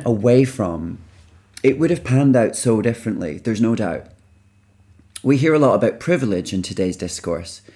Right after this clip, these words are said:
and the idea of a profound and unearned luck in circumstances is one I've considered since I was old enough to understand my adoption.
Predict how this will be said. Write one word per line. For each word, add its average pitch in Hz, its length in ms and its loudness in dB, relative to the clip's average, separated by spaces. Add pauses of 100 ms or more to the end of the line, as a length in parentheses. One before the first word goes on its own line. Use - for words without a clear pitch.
(340)
and 117 120 4
the 120 100 0
idea 127 380 2
of 113 260 0
a 107 80 0
profound 113 560 -2
and 101 240 -2
unearned 113 420 2
luck 110 480 -2
in 98 160 -2
circumstances 95 1200 -6
is 95 120 -10
one 117 220 -2
I've 117 240 -2
considered 101 640 -4
since - 320 -6
I 95 80 -4
was 92 160 -6
old 98 240 -4
enough 92 240 -6
to - 120 -8
understand 92 480 -6
my 92 100 -2
adoption. 90 680 -6